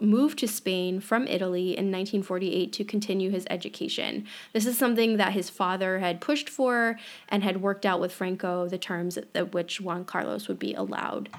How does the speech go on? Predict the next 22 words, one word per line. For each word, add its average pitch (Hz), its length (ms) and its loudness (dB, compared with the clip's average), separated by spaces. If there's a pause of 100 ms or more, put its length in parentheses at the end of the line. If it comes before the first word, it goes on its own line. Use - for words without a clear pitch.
(140)
to 208 200 2
come 202 240 0
back 180 240 -2
to 175 140 -6
Spain. - 640 -4
And 214 640 4 (140)
at 240 140 4
the - 120 -2
end 294 140 4
of 311 60 0
his 294 140 2
education, 233 680 2
he, 208 340 4
uh, 202 260 2
actually 247 400 2
joined 196 480 2
the 185 160 0
Spanish 180 460 -4
army 185 340 0
in 185 140 0
nineteen 180 340 -4
fifty-four. - 680 -4